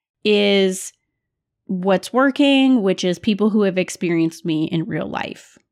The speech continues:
or people who experience me in a more intimate way than a social media post, and reaching out to those people. So, like, I ha-, so that's what I'm surrendering to,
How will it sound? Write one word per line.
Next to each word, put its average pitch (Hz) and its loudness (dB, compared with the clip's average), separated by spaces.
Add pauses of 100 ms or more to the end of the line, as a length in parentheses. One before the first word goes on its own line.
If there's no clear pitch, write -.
(1040)
or 185 -4
people 214 0
who 220 2
experience 185 -2
me 175 -2
in 160 -2
a 160 -4
more 165 -4
intimate 170 -8
way 151 -6
than 165 -6
a 175 -6
social 165 -8
media 175 -4
post, - -14 (600)
and 196 2
reaching 202 -2
out 175 -4
to 190 -6
those 160 -6
people. - -8
So, - -4
like, 208 0
I 208 0
ha-, 214 -4
so 202 0 (760)
that's 240 0
what 233 2
I'm 214 2
surrendering 165 -2
to, - -10